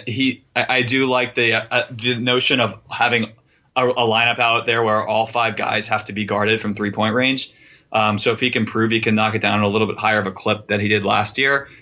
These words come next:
um, I, I'm, I'm totally on board. But I don't, I don't want him kind of spotting up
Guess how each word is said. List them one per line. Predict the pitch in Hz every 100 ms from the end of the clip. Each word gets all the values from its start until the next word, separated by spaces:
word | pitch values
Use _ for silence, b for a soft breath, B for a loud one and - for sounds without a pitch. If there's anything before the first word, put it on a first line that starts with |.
| B -
um, | 104 101 101 98 98 -
I, | 113 101 107
I'm, | 101 98
I'm | 110 107
totally | 117 110 101
on | 98
board. | 104 101 95
But | -
I | 107
don't, | 110 95 -
I |
don't | 117 117
want | 113 107
him | 107 101 98 b b b -
kind | 117
of | 101
spotting | - - 117 110 104
up | 104 101